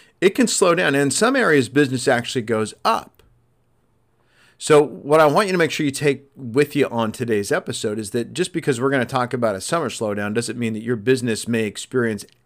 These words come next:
a slowdown at some point. So if there is a slowdown that's seasonal, here's what to do during a seasonal slowdown. Maybe I should have changed the title of this to make it more evergreen. Eh, whatever, it's summer, okay? So,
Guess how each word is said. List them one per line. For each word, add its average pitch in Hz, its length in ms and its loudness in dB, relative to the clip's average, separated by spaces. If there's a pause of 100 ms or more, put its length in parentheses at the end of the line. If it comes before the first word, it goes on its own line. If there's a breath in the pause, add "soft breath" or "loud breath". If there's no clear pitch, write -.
(140)
a 127 220 -4
slowdown 104 580 -6
at - 120 -14
some 104 240 -6
point. 120 420 -2 (240 loud breath)
So 127 200 0
if 127 300 -2
there 120 200 0
is 214 260 2
a 175 40 -2
slowdown 120 580 0
that's 101 180 -8
seasonal, 123 720 -4 (260 loud breath)
here's 202 300 0
what 175 240 2
to 123 80 -8
do 123 320 0
during 120 280 0
a 101 80 -8
seasonal 131 580 -6
slowdown. 95 420 -6
Maybe 147 180 -4
I - 20 -4
should 156 180 -6
have 127 80 -8
changed 143 200 -8
the 110 60 -12
title 135 240 -4
of 113 60 -2
this 104 100 -4
to 113 100 -10
make 113 140 -6
it - 80 -10
more 110 160 -6
evergreen. 87 420 -10 (220)
Eh, 185 240 -4
whatever, 110 260 -4
it's - 100 -12
summer, 101 280 -8
okay? 131 220 -6 (280 loud breath)
So, 135 300 0